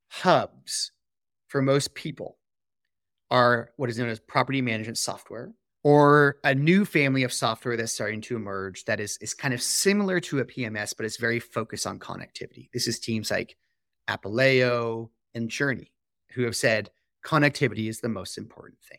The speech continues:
So as a signal of how important connectivity is, first, you have those teams who are just focused on connectivity as the service and the software. That's part one. Part two is you have a lot of property management softwares like Hostaway and Hostfully and Guesty and others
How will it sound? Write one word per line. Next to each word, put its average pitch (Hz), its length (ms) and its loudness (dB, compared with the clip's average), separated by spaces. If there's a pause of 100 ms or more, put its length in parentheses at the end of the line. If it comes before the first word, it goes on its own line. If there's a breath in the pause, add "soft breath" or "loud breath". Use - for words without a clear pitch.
(120)
So 151 380 6 (640 soft breath)
as 151 140 6
a 151 60 4
signal 214 380 4
of 156 80 4
how 147 300 4
important 131 340 -4
connectivity 113 540 -6
is, 98 320 -8 (440)
first, 185 360 4
you 131 80 2
have 123 180 2
those 113 200 -2
teams 107 440 -10
who 110 120 -4
are 101 80 -4
just 127 300 2
focused 117 300 -4
on 110 100 -6
connectivity 107 680 -6
as 95 140 -8
the - 100 -14
service 98 400 -8
and 117 100 -8
the 120 40 -8
software. - 460 -10 (540)
That's - 160 -20
part 110 200 -2
one. - 180 -10 (1200)
Part 170 200 6
two 202 200 6
is 180 120 8
you 156 80 8
have 131 80 6
a 131 60 4
lot 120 220 4
of 143 80 2
property 123 320 2
management 110 420 -2
softwares 104 640 -4
like - 120 -10
Hostaway 95 640 -10
and - 100 -20
Hostfully 98 760 -8
and 90 140 -16
Guesty 104 460 0
and 104 140 -12
others 98 520 -8